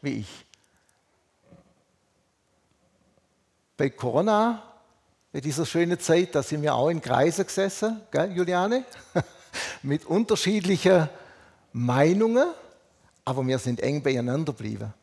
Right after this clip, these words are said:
Da hat ich die Meinungen trennt, jeder durfte seine Meinung haben,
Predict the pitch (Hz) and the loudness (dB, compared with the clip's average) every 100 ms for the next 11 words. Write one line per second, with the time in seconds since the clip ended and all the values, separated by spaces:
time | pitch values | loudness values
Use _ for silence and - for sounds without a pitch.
0 | _ _ _ _ _ _ _ _ _ _ | _ _ _ _ _ _ _ _ _ _
1 | - 127 131 165 - 113 120 123 131 175 | -8 -6 -4 -8 -8 -4 0 2 2 0
2 | 190 214 220 202 233 277 139 131 120 127 | 0 -2 -2 0 0 0 -2 -2 -4 -8
3 | - 120 127 117 117 117 117 110 107 113 | -6 -4 -2 0 -2 -2 -4 -4 -4 -4
4 | 147 302 | -4 -6